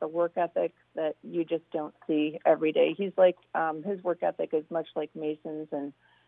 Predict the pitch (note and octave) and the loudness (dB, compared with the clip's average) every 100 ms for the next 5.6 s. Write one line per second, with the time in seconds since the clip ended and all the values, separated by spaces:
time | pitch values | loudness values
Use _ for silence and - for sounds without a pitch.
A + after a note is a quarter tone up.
0 | _ _ - E3+ E3 F#3+ F#3+ F#3 F3 E3+ | _ _ -2 -2 -4 6 8 10 8 6
1 | E3 - F3 D#3+ E3 E3 - F3+ F3+ - | 4 4 2 2 2 0 0 -6 -6 -8
2 | E3+ E3+ F3 E3+ E3+ E3 - F3 E3+ - | -8 -4 -2 -2 -2 -4 -4 -8 -6 -8
3 | - E3 - - - E3 - A3+ A3+ A3+ | -4 -6 -6 -16 -14 -14 0 0 2 0
4 | F#3+ F3 F3 F#3+ _ _ _ _ _ _ | -2 -4 -4 -6 _ _ _ _ _ _
5 | _ - F3+ E3+ E3+ E3+ | _ -8 -4 -2 0 -2